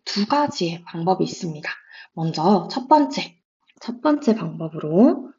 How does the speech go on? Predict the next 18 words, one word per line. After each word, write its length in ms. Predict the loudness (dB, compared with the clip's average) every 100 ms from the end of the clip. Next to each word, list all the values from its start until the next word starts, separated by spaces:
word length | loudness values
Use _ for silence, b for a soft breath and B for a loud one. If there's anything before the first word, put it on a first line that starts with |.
| _
방법 600 | -14 -12 -4 0 0 4
일 280 | 4 4 0 -18 _ _ _ _ _ _ _ _ _ _ _ -20 B B -20 -8
문제를 340 | -6 -4 -6
한번 220 | -6 -6
풀어볼게요. 920 | 0 2 2 0 -4 -2 -2 -2 -6 -10 B B B B _
질-, 500 | 0 6 8 8 4
어, 280 | -4 -4 0
물체 560 | 4 4 4 2 2 2
A의 520 | 4 6 6 6 4
운동 400 | 6 8 8 6
에너지를 400 | 4 2 -4 -6
구하고 800 | -6 -4 -2 -2 0 0 0 -4 B B
물체 440 | -2 -2 -2 -10 -8
B의 460 | -4 4 4 4 4
운동 340 | 6 6 4
에너지를 500 | 2 -4 -6 -8 -12
구한 400 | -6 -2 2 2
다음 560 | 0 -4 -2 4 4